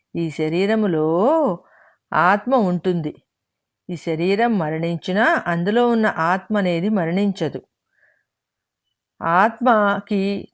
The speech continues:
చావు పుట్టుకలు అనేవి ఏమీ లేవు. ఈ ఆత్మకు వృద్ధి క్షీణతలు అనేది ఏమీ లేవు.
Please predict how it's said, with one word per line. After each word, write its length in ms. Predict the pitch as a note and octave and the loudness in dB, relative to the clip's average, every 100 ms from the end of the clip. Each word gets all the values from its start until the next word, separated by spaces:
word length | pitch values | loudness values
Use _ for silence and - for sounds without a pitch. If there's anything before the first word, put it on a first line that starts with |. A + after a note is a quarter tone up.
| - | 0
చావు 440 | F#3+ G3+ A3+ A#3+ | 2 4 4 0
పుట్టుకలు 560 | A3+ G3+ F#3+ F#3+ G3+ G3+ | -2 -4 -4 0 2 2
అనేవి 480 | G3 F#3 F#3+ F#3+ G#3+ | 2 0 0 -2 0
ఏమీ 440 | G3 F3+ G3 A#3+ | 0 0 2 0
లేవు. 680 | F#3 D3+ D#3+ D#3+ D#3 D3+ C#3+ - _ _ _ _ _ _ _ _ _ _ - | 0 0 -2 -2 -2 -4 -6 -14 _ _ _ _ _ _ _ _ _ _ 0
ఈ 160 | F3+ F3 | 2 4
ఆత్మకు 720 | D#3 F3 A3 - C4 F3 F#3+ | 4 4 2 2 2 2 2
వృద్ధి 320 | F#3 D#3+ G3 | 2 -2 -4
క్షీణతలు 580 | A#3 - G3+ G3+ G3 G3 | -4 -2 0 0 0 2
అనేది 380 | F3 F3 E3+ G#3 | 2 0 0 0
ఏమీ 400 | G3 E3 F#3+ F#3+ | 0 0 2 0
లేవు. 420 | D#3 E3 E3 D3 | 0 0 -2 -4